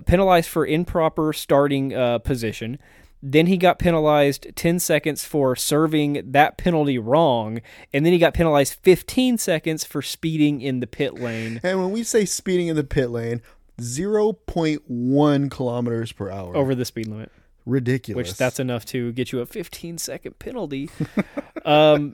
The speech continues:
Speaker 1: so last year's battle shook out with, uh, Max taking the win, followed by Checo getting the number two spot, which kinda set up the stage for the whole rest of the year.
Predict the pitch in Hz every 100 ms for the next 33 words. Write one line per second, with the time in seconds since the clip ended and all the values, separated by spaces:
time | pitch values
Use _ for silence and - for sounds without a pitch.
0 | - 180 156 170 202 - 175 156 151 139
1 | 139 - 180 - 131 127 123 123 117 -
2 | 123 110 110 135 147 143 - - 131 131
3 | 123 117 120 120 110 - 131 131 123 117
4 | 110 - 196 262 196 120 123 127 120 117
5 | 117 107 104 - 147 - - 110 - 147
6 | 131 - 123 117 117 127 117 - 117 117
7 | 113 113 - 113 120 147 151 143